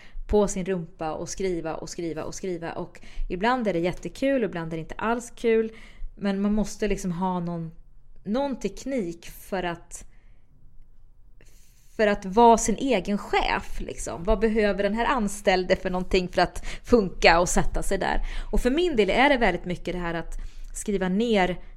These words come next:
hur mycket jag skriver varje dag. För att om, om jag bara skulle sätta mig och skriva, då skulle jag känna att allt måste vara väldigt, väldigt bra.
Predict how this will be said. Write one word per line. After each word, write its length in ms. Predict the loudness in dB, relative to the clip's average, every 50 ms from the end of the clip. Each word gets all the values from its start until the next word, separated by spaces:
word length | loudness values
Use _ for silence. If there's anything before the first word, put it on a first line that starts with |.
| -16 -12
hur 400 | -2 0 2 2 2 2 0 -2
mycket 400 | 0 0 -2 -2 -2 -4 -8 -4
jag 180 | -2 -2 -2 -2
skriver 460 | -4 -2 2 6 6 6 6 6 6
varje 240 | 6 6 6 6 4
dag. 220 | 2 0 -2 0
För 80 | 0 0
att 100 | 0 2
om, 220 | 2 0 0 0 -2 -6 -12 -14 -16 -12 -6 -2
om 140 | 0 2
jag 140 | 2 2 4
bara 280 | 4 6 6 6 4 2
skulle 180 | 0 -2 -2
sätta 280 | -2 -2 -2 -2 -4 -4
mig 160 | -2 -2 -2
och 80 | -2 -4
skriva, 520 | -6 -6 -6 -4 -4 -4 -4 -4 -6 -6
då 120 | -6 -6 -8
skulle 320 | -6 -2 0 0 2 2
jag 140 | 0 0 -2 -4 -8 -6 -6 -6 -6
känna 380 | -4 -4 -4 -4 -4 -4 -4
att 220 | -6 -6 -10 -14 -16 -16 -16 -16 -16 -18 -18 -18 -20 -20 -20 -20 -18 -16 -6 -2
allt 340 | 0 2 2 2 0 0
måste 320 | -2 -2 -2 -2 -4 -6 -4
vara 100 | -4 -4
väldigt, 480 | 0 2 4 4 4 2 -4 -6 -4
väldigt 360 | -2 -2 0 -2 -4 -6 -4 0
bra. 460 | 4 6 6 6 6 6 4 2